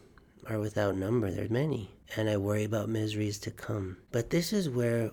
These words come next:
we go to our Savior, Jesus Christ. And Saint Thomas is a witness to Christ throughout all this very wonderful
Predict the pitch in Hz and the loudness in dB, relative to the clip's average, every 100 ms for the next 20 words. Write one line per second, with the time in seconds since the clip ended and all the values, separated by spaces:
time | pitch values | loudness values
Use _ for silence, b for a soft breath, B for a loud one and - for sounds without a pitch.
0 | - 117 110 123 120 117 - 107 98 92 | -4 -4 2 4 4 0 -4 -2 -2 -2
1 | - 107 104 104 107 107 104 101 - 95 | -2 0 0 0 0 0 0 -4 -4 -4
2 | 92 95 - - - - - 120 - 139 | -2 -4 -8 -12 -12 -8 -2 2 6 4
3 | 135 127 127 127 117 120 110 107 101 104 | 6 4 6 6 4 4 4 4 4 2
4 | 98 - 95 - 95 98 92 - - - | -2 -4 -4 0 2 2 -2 -6 -6 0
5 | 101 98 101 - - 98 98 101 92 - | 2 4 2 0 -4 -4 0 -2 -2 -6
6 | - - - - 107 104 101 98 95 101 | -10 -16 -18 -12 -2 2 4 4 2 0
7 | 101 107 147 139 - 95 87 90 | -2 2 6 6 4 -2 -4 -6